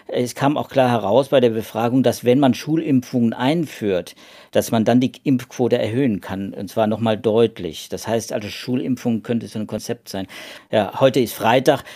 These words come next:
äh, morgen wird, äh, wenn wir dann wahrscheinlich von Cosmo-Konsortium, äh, nochmal hören, äh, dass sich die Zahlen nach oben bewegt haben, dann wird nämlich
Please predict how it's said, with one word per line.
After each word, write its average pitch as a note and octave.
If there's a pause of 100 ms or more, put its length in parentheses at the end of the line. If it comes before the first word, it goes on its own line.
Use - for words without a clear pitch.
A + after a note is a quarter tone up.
(120)
äh, A#2+
morgen B2
wird, -
äh, A#2
wenn A#2+
wir A#2
dann A#2+
wahrscheinlich A#2
von A#2
Cosmo-Konsortium, A#2+ (280)
äh, A2
nochmal B2+
hören, B2+
äh, A#2+
dass -
sich A#2+
die G#2+
Zahlen A#2
nach A2+
oben A#2
bewegt A2+
haben, A#2
dann A2
wird A2
nämlich G#2+